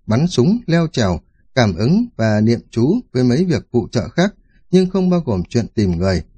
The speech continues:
Chắc anh không hy vọng lão Neo sẽ ra ngoài trong cái khí trời thế này đấy chứ." Khi anh ta nói tới cảm ứng thì giọng Nga khá hàm hồ,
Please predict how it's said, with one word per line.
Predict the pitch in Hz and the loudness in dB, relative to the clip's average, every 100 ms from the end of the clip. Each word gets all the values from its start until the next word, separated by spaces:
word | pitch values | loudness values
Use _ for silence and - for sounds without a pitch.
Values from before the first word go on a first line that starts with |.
| _ - - | _ -20 -2
Chắc | 160 - | -2 0
anh | 123 110 | -2 0
không | 120 | 0
hy | 123 110 | 0 0
vọng | 110 117 _ _ - | -2 -4 _ _ -2
lão | 117 | 0
Neo | 135 120 113 | 2 0 0
sẽ | 147 143 | -2 -2
ra | 131 | 0
ngoài | 120 104 87 76 | 0 0 -2 -2
trong | 123 123 | -2 -2
cái | 147 | -2
khí | - 185 | 0 0
trời | - 107 87 | 0 -2 -2
thế | 147 | -2
này | 123 80 | -2 0
đấy | 107 | 0
chứ." | - 208 - _ _ _ _ _ _ _ - | 0 0 -2 _ _ _ _ _ _ _ 0
Khi | 185 | 2
anh | 180 | 2
ta | 180 165 | 0 -2
nói | 143 | -2
tới | 156 165 190 | -2 -2 0
cảm | 127 92 | -2 -2
ứng | - 113 202 240 | -2 0 0 0
thì | 139 | 0
giọng | 104 113 - | 0 -2 -2
Nga | 110 113 | -2 -2
khá | 110 110 202 | 0 0 2
hàm | 180 98 | 0 0
hồ, | 87 95 82 | 0 0 0